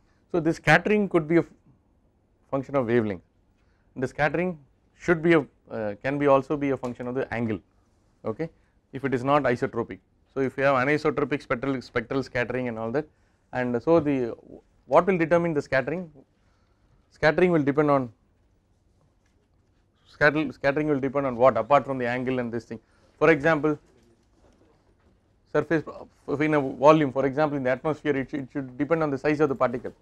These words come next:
Okay? So, the scattering by a dust particle will be different from scattering by a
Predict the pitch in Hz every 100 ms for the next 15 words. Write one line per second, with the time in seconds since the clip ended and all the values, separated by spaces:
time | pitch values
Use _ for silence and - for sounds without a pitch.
0 | _ _ _ _ 143 139 185 - _ _
1 | - 151 147 - 175 180 196 180 160 139
2 | 151 - 170 156 160 165 139 135 139 165
3 | 165 165 - - _ _ _ _ _ _
4 | _ - 147 131 - 156 151 165 151 _
5 | _ _ - 131 156 196